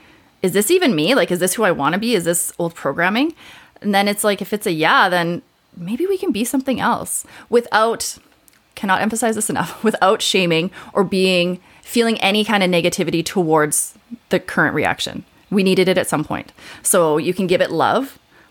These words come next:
Like, "Hey, thank you so much, body, for, you know, expressing this way or reacting this way. Like, I needed that once upon a time. But right now, like, I think we're feeling pretty good. Like, let's try this instead." Like, it can be that easy of a conversation, just an acknowledgement, a thank you, and a moving forward.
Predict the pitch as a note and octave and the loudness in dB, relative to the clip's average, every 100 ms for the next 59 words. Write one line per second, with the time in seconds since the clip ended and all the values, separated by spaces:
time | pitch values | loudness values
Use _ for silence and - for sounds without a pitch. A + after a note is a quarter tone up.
0 | - F3+ - B3+ C4+ B3 G3+ A#3 C4 - | -6 -4 0 2 2 2 0 0 0 2
1 | F3 E3+ - D#3 F3 F3+ D#3+ D3+ - - | 2 0 0 0 0 0 0 0 -4 -12
2 | - F3 F3 - - F3+ G3 F#3 F3 - | -2 0 0 0 0 0 0 0 -2 0
3 | E3 E3 D#3+ E3 E3 D3+ F#3+ G#3 E3 D#3 | 0 2 0 -2 0 2 0 -2 -2 -4
4 | D#3 D3 D#3 - F3+ G3 B3 G#3 F3 E3+ | -4 -2 -2 -2 -2 2 2 2 0 -2
5 | E3+ F3 D#3+ D3 A#2 D3+ D#3 A3+ G3 D#3+ | -4 -6 -6 -4 -6 -4 -2 0 2 2
6 | C4+ A#3 G3 - - - - - - - | 4 2 0 -4 -20 -20 -20 -18 -6 -2
7 | D#4+ B4 A#4 A4 A4+ A#3+ F4 C#4 G3+ B3 | 0 2 0 2 2 4 4 2 0 0
8 | - G4 G3 - A3 - F#3+ G#2+ - - | 2 2 2 0 -2 0 0 0 -10 -10
9 | - G#3+ A3 C#4 B3+ A#3+ F3+ F3+ F#3+ F#3 | -2 0 2 0 2 2 2 0 -2 0
10 | F3 F3 E3+ E3 E3+ C3+ D#3+ D3+ E3 F#3 | 0 0 -2 -2 -4 -4 -4 -6 -4 -4
11 | F#3+ F3 D3+ E3+ F#3+ G3 - F3+ C#3+ D3+ | 0 2 2 2 0 -4 -4 -4 -2 -2
12 | F#3+ G#3+ - E3 D3+ A#2 G#2+ - - | -2 -2 -2 -4 -4 -4 -8 -10 -12